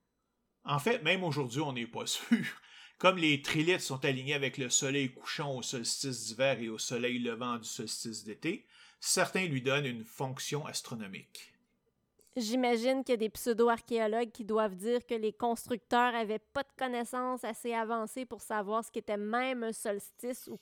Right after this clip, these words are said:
Speaker 2: quand il arrivait, et donc que ce sont les extraterrestres qui sont responsables.
Speaker 1: <laughs> On peut rien te cacher, évidemment.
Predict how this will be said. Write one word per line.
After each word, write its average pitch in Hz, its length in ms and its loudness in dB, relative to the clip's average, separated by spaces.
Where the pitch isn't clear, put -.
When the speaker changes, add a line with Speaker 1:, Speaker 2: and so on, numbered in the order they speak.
Speaker 2:
quand 233 140 -2
il 226 160 0
arrivait, 208 520 -4
et 339 120 4
donc 233 380 2
que 208 80 -4
ce 208 120 -10
sont 226 180 -4
les 202 260 -2
extraterrestres 214 720 -8
qui - 100 -16
sont 190 160 -8
responsables. - 800 -10
Speaker 1:
<laughs> - 60 -18
On 104 80 -12
peut - 140 -10
rien 127 180 -2
te 120 60 -10
cacher, - 420 -4
évidemment. 113 380 -8